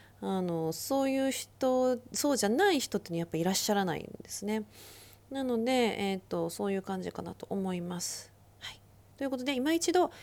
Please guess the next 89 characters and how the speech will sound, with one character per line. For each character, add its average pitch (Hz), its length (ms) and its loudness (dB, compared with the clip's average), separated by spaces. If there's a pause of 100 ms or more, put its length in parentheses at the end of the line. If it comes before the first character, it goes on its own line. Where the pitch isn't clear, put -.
(220)
え 214 100 2
ー、 - 20 2
自 214 160 2
分 262 160 4
に 269 60 4
は 226 40 6
ど 262 100 4
う 349 40 8
い - 20 8
う - 20 2
人 320 140 0
が 214 60 4
寄 190 80 4
っ - 20 -6
て 202 140 2
き - 80 -10
て 196 100 6
る 165 60 4
の 160 100 -2
か、 - 200 0
そ - 120 -4
し - 80 -6
て 208 80 2
ど 320 200 2
う 392 80 6
い 320 60 6
う 254 40 4
人 277 160 0
が 247 60 2
寄 175 100 4
っ - 20 2
て 226 140 0
こ 302 120 2
な 294 100 4
い 214 40 4
の 180 100 2
か、 - 240 0
そ - 160 0
し - 80 -2
て 285 120 6
そ 294 160 4
れ 302 60 6
は 311 200 4 (340)
自 240 140 0
分 302 160 4
の 294 100 4
ど 330 180 8
う 466 40 12
い 359 80 10
う 220 60 6
考 214 280 4
え 214 60 6
方 202 260 2
や 190 180 4
ど 254 140 2
う 349 60 6
い 311 60 4
う 214 80 4
言 190 240 4
動 214 140 4
に 202 100 4
よ 202 80 6
る 226 100 6
と 214 80 0
こ 226 120 2
な 226 100 4
の 196 100 2
か 175 120 -2
っ - 20 -4
て - 140 -4
い - 20 0
う - 20 0
の 294 80 0
を 285 40 -4
考 208 300 0
え 190 60 2
て - 80 -6
み 170 140 -2
て 156 80 -4
く 156 80 -4
だ 156 100 -2
さ 165 180 0
い。 - 80 -4 (600)
え 214 260 4
ー 202 40 0
と、 196 260 0 (100)
こ - 80 2
れ 339 80 2
一 - 80 2